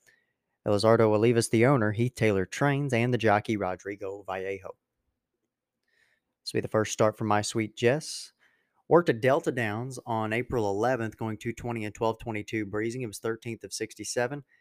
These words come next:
And then in the schooling races on the mountain on May eleventh, went three hundred and sixteen point sixteen, and it was eleventh fastest of a hundred and ten.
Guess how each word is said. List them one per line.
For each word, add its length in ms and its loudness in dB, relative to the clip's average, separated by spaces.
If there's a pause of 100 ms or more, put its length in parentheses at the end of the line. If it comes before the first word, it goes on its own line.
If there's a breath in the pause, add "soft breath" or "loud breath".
(140)
And 140 0
then 80 2
in 60 -2
the 100 -2
schooling 340 0
races 360 -2
on 140 0
the 60 -2
mountain 300 2
on 160 0
May 140 2
eleventh, 440 2
went 140 -6
three 160 0
hundred 240 -6
and 140 -8
sixteen 400 -10
point 180 -10
sixteen, 540 0
and 100 2
it 60 4
was 120 0
eleventh 420 2
fastest 360 0
of 80 -2
a 40 -6
hundred 260 0
and 120 -10
ten. 360 -4